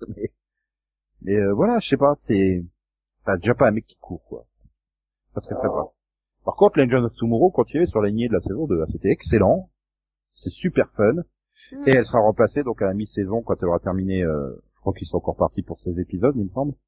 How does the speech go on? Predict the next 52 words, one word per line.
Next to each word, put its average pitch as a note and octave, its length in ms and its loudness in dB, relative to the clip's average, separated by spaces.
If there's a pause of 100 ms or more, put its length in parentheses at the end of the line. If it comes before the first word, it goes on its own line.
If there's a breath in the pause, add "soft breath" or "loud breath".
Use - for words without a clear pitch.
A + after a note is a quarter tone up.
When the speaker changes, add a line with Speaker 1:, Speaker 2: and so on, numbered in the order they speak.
(460)
Speaker 3:
Ouais. - 160 -10
Speaker 1:
Elle G2+ 100 0
sera G2+ 160 2
remplacée A#2+ 360 4
Speaker 3:
Ouais. D3+ 40 2
Speaker 1:
par F2+ 200 2
Black A#2+ 240 2
Lightning. G#2+ 600 -2 (960)
Donc, F#2 280 -6
euh, F2 580 2
qui A2+ 280 2
est A#2 100 6
la G2 120 6
cinquième B2 580 -2
série A2+ 280 -4
de - 60 -14
super-héros, A#2 600 6
Speaker 3:
Mm. C#3+ 260 -4
Speaker 1:
mais F3 240 6
elle D#3+ 200 4
ne D#3 120 0
fera D3 180 -2
pas C3 160 0
partie B2+ 340 -4
du A2+ 160 -6
Arrowverse. G#2+ 760 -2
Speaker 3:
C'est - 160 -8
Speaker 1:
C'est-à-dire A4 220 0
qu'elle - 180 -2
Speaker 3:
officiel G4+ 240 0
ou D4+ 40 -2
c'est D4+ 140 -8
une A#3+ 100 -8
supposition ? B3 760 -14 (160)
Parce G#4+ 140 -20
que A3 100 -14
la A3 60 -6
dernière G#3+ 240 -6
fois C4 120 -12 (100)
que - 120 -12
Speaker 1:
Non, E3 100 4
non, E3 120 2
Speaker 3:
qu'on E3 40 2
Speaker 1:
non, E3 60 4
Speaker 3:
l'avait E3+ 180 4
lu, E4+ 120 0
Speaker 1:
c'est - 80 -10
Speaker 3:
c'était B3 160 -10
une A#3 100 -8
supposition, C#4 520 -10
en G#3+ 80 -10
fait. - 200 -16